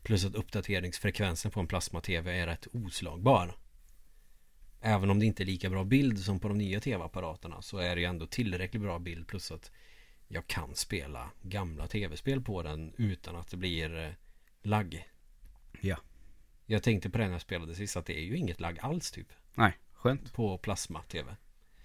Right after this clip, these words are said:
Speaker 1: Så det kanske är någonting för retro-gamers att börja leta efter, efter att alla Bang Olufsen tjock T V har, eh, kastat in handduken. Man får
Speaker 2: <laughs> Ja.
Speaker 1: kolla på en gammal plasma istället. Så då kommer jag ha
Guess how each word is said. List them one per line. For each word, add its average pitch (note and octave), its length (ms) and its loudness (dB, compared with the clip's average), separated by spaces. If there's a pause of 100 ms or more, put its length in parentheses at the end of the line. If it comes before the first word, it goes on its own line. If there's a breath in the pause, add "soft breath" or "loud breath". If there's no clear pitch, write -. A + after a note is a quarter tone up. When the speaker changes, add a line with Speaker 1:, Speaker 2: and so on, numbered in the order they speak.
(300 soft breath)
Speaker 1:
Så - 160 2
det G#2+ 80 10
kanske A#2+ 260 8
är A2+ 40 4
någonting G#2 400 2
för F#2+ 160 0
retro-gamers F#2+ 1200 0
att - 420 -4
börja G2 580 2
leta G2 340 2
efter, F#2 440 -2
efter F#2 260 -4
att F2+ 80 -2
alla F2+ 340 0 (420 soft breath)
Bang G2 300 4
Olufsen F#2 680 2
tjock - 260 -6
T F#2 240 0
V G2 140 -2
har, F#2 680 6
eh, F#2 60 -6 (680)
kastat - 300 0
in G2 80 2
handduken. F2 500 0 (220)
Man E3+ 100 12
får G#2+ 120 2
Speaker 2:
<laughs> - 0 -
Ja. G2 60 4
Speaker 1:
kolla G2 160 6
på F2+ 120 -2
en F2+ 380 -4 (100)
gammal F#2 340 -2
plasma F#2+ 440 -2
istället. E2 440 -4 (1900 loud breath)
Så C3 100 12
då B2 120 10
kommer C3 140 10
jag A#2 80 12
ha A#2+ 200 10